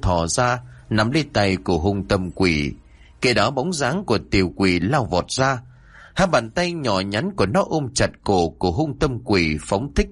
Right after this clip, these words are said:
toàn bộ tu vi, khống chế đại quỷ huyệt của nó, miệng hét lớn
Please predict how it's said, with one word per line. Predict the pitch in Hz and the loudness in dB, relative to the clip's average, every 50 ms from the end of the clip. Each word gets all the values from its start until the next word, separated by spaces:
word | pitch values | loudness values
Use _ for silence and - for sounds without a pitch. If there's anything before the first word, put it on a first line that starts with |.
| - | 0
toàn | - 95 92 92 | 0 0 0 2
bộ | 90 92 - - - - | 0 -2 -2 -2 -2 0
tu | 156 151 143 127 | 0 0 0 0
vi, | 113 135 139 139 135 131 - - - - - _ | 0 0 0 0 0 -2 -8 -16 -20 -20 -18 _
khống | - - 147 151 196 196 | -2 -2 0 0 0 -2
chế | 196 - 139 151 196 240 226 | 0 0 2 2 2 0 -2
đại | 139 98 92 80 60 - - | 0 0 0 0 0 -4 -2
quỷ | - 104 90 80 | 0 0 0 2
huyệt | 78 76 92 90 82 - - - | 0 2 0 0 0 -2 -6 -2
của | - 98 | -2 -2
nó, | 76 76 78 80 92 147 | 0 2 0 0 2 0
miệng | 170 131 92 76 76 | 0 0 -2 -2 -2
hét | 110 147 - - | -4 -4 -2 0
lớn | 110 117 135 196 233 | 0 2 2 0 -4